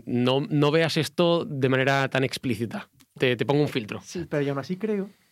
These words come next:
Speaker 2: que la violencia de Tarantino es tan exagerada en tantas ocasiones.
Speaker 1: Sí.
Speaker 2: Vemos, eh,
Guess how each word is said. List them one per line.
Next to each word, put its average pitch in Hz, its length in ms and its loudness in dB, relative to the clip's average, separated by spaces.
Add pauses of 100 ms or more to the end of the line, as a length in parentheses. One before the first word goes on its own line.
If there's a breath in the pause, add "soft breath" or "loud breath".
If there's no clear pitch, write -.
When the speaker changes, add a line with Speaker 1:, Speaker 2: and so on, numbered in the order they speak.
Speaker 2:
que 147 120 -6
la 131 100 -6
violencia 131 260 -6
de - 20 -6
Tarantino 175 320 -6
es - 160 -10 (180)
tan 185 160 -6
exagerada 139 560 -6
en 120 80 -12
tantas 139 280 -8
ocasiones. 127 320 -8
Speaker 1:
Sí. 139 120 4
Speaker 2:
Vemos, 123 360 -10
eh, - 180 -20